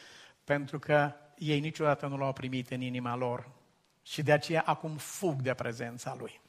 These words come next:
Dragii mei, lucrul acesta nu este o teorie,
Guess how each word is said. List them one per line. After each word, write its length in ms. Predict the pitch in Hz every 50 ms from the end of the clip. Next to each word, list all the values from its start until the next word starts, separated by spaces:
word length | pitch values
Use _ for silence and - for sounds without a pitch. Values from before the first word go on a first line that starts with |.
| _ _ - - - - - - - - - - - -
Dragii 320 | - 196 233 262 247 226 208
mei, 280 | 180 175 160 160 156 - - - - -
lucrul 360 | 247 196 220 233 - 247 240
acesta 380 | 240 226 - 262 269 - - 294
nu 120 | 302 330
este 240 | 277 208 151 - -
o 100 | 165 156
teorie, 840 | 147 - - - 170 156 147 151 151 156 175 160 139 131 123 107 104